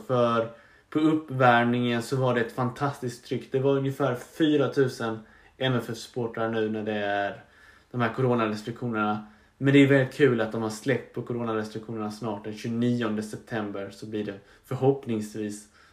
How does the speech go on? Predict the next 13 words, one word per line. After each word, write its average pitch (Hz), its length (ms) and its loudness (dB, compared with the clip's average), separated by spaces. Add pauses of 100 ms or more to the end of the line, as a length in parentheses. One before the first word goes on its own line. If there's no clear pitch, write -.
fullt 120 600 0
hus 107 300 -6
med 107 120 -8
tjugotusen 113 1000 -4
supportrar 107 680 -6 (360)
på 117 300 -2
Eleda 110 380 0
stadion. 107 500 -8 (400)
Men 139 220 4
de 147 100 6
här 151 120 4 (180)
fyra 151 340 6
tusen, 113 520 0